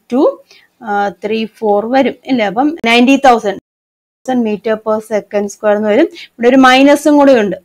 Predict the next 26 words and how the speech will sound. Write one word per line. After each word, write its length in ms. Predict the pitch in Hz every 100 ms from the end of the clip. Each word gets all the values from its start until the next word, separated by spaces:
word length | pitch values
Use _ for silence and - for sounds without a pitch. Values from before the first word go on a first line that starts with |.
| -
ഇല്ലേ? 200 | 311 240
മൈനസും 540 | 220 226 233 240 254
കൂടെ 160 | 240 233
ഉണ്ട്, 320 | 226 226 415 _ - - _
ആ, 180 | 226 214
അവിടെ 160 | 220 233
വന്നിരിക്കുന്നത്. 440 | 226 214 208 208
അപ്പൊ 100 | 226
ആക്സിലറേഷൻ 600 | 220 226 - 269 262 262
എന്ന് 100 | 277
പറഞ്ഞിരിക്കുന്നത് 420 | 254 240 226 254 294
മൈനസ് 680 | 247 220 226 254 262 -
നയൻറ്റി 300 | 233 240 269
തൗസൻഡ് 420 | 269 254 220 202 - _ _ _ _ 233
meter 240 | 233 220 233
per 220 | 240 233 247
second 280 | 226 240 233 -
square 220 | 247 247
എന്ന് 140 | 233
പറഞ്ഞു 180 | 214 277
കേട്ടോ. 380 | 302 262 208 202
ആക്സിലറേഷൻ 540 | 202 - 220 - 226
കിട്ടി, 320 | 202 - - _ -
അതായത് 300 | 196 233 302
ത്വരണം 400 | 269 208 220 220
കിട്ടി. 160 | 226